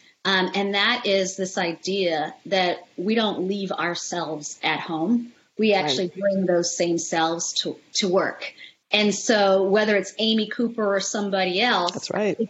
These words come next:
Speaker 1: you
Speaker 2: Mm-hmm.
Speaker 1: see people acting and engaging in racist, sexist, homophobic ways outside of the workplace, it's very hard for us to imagine that they wouldn't be doing those same things inside of the workplace. And when that happens, that's why we have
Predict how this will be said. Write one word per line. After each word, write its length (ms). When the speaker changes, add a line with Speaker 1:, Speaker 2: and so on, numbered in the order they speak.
Speaker 1:
you 140
Speaker 2:
Mm-hmm. 220
Speaker 1:
see 300
people 360
acting 420
and 100
engaging 840
in 300
racist, 800
sexist, 580
homophobic 680
ways 440
outside 720
of 200
the 100
workplace, 760
it's 180
very 320
hard 300
for 160
us 200
to 120
imagine 520
that 140
they 100
wouldn't 560
be 100
doing 240
those 240
same 260
things 380
inside 440
of 80
the 100
workplace. 580
And 140
when 200
that 240
happens, 540
that's 220
why 80
we 180
have 300